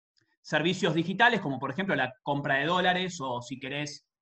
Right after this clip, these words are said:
comprarte un hotel, eh, comprarte un hotel, si querés sacar un hotel o un pasaje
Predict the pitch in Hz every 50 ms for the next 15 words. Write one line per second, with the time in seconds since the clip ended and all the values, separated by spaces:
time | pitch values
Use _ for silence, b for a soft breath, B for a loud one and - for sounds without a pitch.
0 | _ _ - 139 135 131 131 151 151 156 151 151 - 147 143 147 147 143 143 139
1 | 139 156 151 151 156 151 151 147 143 147 143 139 131 131 123 117 117 - _ -
2 | 123 123 131 139 135 139 139 135 131 127 131 123 120 117 120 - - 135 117 131
3 | 135 147 147 - - - - 151 156 151 147 139 135 131 - 180 180 175 156 143
4 | 143 147 147 143 170 180 - - - 196 190 175 - - 180 180 190 196 196